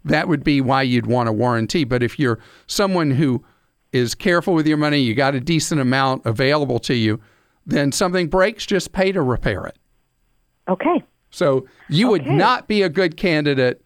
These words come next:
Speaker 1: for an extended warranty.
Speaker 2: I really appreciate your input. I really do.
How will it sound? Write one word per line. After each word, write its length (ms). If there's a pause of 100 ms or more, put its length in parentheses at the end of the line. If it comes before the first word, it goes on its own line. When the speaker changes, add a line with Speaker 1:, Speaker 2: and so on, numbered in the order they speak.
Speaker 1:
for 200
an 80
extended 500
warranty. 560 (760)
Speaker 2:
I 100
really 380
appreciate 460
your 100
input. 480
I 60
really 360
do. 360